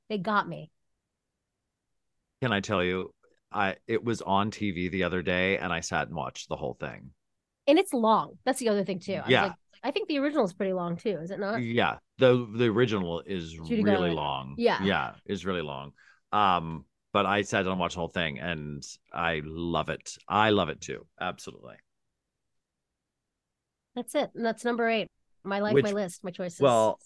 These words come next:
Speaker 2: I am gonna go right to my number seven because
Speaker 1: Okay.
Speaker 2: my number seven is A Star Is Born.
Speaker 1: Get that. <laughs>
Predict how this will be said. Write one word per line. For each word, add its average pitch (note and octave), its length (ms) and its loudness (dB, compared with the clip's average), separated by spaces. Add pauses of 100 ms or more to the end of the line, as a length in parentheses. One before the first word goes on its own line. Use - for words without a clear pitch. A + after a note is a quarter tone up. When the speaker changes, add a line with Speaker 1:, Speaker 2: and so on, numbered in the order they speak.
(640)
Speaker 2:
I B2 360 6
am G#2+ 200 2
gonna G2+ 160 0
go G2 200 4
right G2+ 220 4
to - 80 -8
my G2 120 2
number F#2 220 0
seven G2 640 0 (560)
because G2+ 440 0
Speaker 1:
Okay. G#2+ 80 -8
Speaker 2:
my G#2+ 300 2
number A#2+ 360 2
seven D3+ 840 0 (1800)
is C#3 180 4
A B2 60 4
Star F2+ 300 4
Is E2 100 -4
Born. D#2 360 -4 (920)
Speaker 1:
Get G3 160 -8
that. G3 180 2
<laughs> A4 60 -6